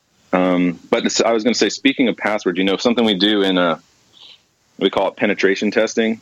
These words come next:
you know, when we get hired to come look at companies' networks and applications, um, is we will do something, um,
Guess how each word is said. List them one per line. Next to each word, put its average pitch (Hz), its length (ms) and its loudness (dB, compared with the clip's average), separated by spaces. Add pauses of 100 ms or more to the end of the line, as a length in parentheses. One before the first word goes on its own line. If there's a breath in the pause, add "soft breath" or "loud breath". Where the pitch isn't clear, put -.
(100)
you 92 80 -2
know, 90 100 2
when 85 80 2
we 85 100 2
get 85 180 2
hired 90 340 -2
to 85 280 0 (840)
come 95 220 -2
look 98 200 -2 (100)
at 90 560 0
companies' 95 480 -4
networks 92 720 0
and 82 100 4
applications, 90 1000 -2 (960)
um, 73 420 0 (160)
is 85 560 0
we 95 400 2
will 92 580 2 (1120)
do 120 180 2
something, 104 800 0 (640 soft breath)
um, 85 560 2